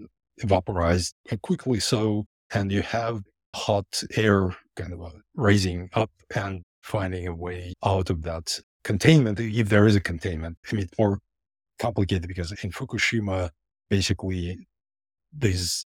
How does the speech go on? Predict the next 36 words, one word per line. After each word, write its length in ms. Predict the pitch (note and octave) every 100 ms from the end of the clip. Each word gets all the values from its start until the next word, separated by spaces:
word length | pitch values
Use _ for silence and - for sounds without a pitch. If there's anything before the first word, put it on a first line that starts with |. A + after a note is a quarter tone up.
| _
products, 460 | - A#2 G#2 G2+ -
they 160 | G#2+
found 400 | F2+ - A2 G#2
a 80 | G2
way 460 | F2 F#2 F2+ E2+ -
out, 540 | F#2 F2 - _ - - _ _ _ -
and 120 | F2+
there 80 | E2+
were, 340 | F2+ D#2+ D#2+ -
like, 280 | - - - _ _ _
hydrogen 460 | - A#2 F#2 E2+ E2
explosions 720 | E2 - D3 D3+ A#2 G#2+ F#2
and 100 | F#2+
all 140 | F2+
that. 320 | F2+ A2 A2 G2
But 140 | F#2 - _
even 300 | B2+ G2+ F2
without 380 | E2+ F2+ E2+ F2
that, 340 | E2 E2 - _ _ _
the 120 | F#2 - -
gases 480 | A2 F#2+ F#2 G#2 F2+
are 240 | F2+ F2
very 300 | E2+ F#2+ E2+
hard 400 | F2 - F2 F2+
to 220 | - F#2+
actually 460 | F2 - - - F2 -
keep 220 | - F#2 _ _ _ _ _ _
inside. 400 | - G2 - - - _ _ _ _ _ _ _ _
So 140 | - -
we 140 | A#2
don't 200 | A#2+ D3
have 480 | - B2 A#2 A2 - _
things 280 | - A2+ G2
like 220 | F2+ E2+
that 340 | E2+ D2+ D2 -
here. 560 | - - A#2 D#2+ D#2+